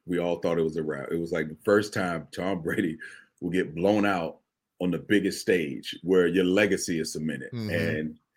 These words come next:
Speaker 1: lo and behold, you cannot count this guy out. You cannot count. And again, you know, it was a little, this wasn't a, I was a little skeptical about this game because of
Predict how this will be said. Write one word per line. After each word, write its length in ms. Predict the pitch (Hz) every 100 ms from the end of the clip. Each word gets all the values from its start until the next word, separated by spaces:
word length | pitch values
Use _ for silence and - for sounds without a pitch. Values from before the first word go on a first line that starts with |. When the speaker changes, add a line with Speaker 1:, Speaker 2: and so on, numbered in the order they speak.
| _ _ _ _ _ _ 76
Speaker 1:
lo 180 | 90
and 100 | 117
behold, 520 | 127 123 151 139 107 92
you 80 |
cannot 420 | 104 90 87 101 -
count 240 | 110 104
this 140 | 117 117
guy 220 | 120 123
out. 280 | 139 113 -
You 120 | 90
cannot 400 | - 104 107 101
count. 360 | 104 107 104 90 - _ _ _
And 120 | 123
again, 580 | 117 120 147 117 104 - _ _ _ _ _
you 120 | 123
know, 160 | 95 90
it 100 | 135
was 180 | 151
a 60 | 156
little, 520 | 156 160 156 139 139 -
this 240 | 120 135
wasn't 320 | 180 165 160
a, 300 | 131 113 101 92 _ _ _ _ _ _ _ _ _ _ _ _ _ _ _ _ _ _
I 60 | 117
was 120 | 131
a 40 |
little 140 | 156 143
skeptical 460 | - 127 - 98
about 240 | 85 85 80
this 140 | 76
game 320 | - 71 65 -
because 440 | 92 - 98 85
of 260 | 101 90 82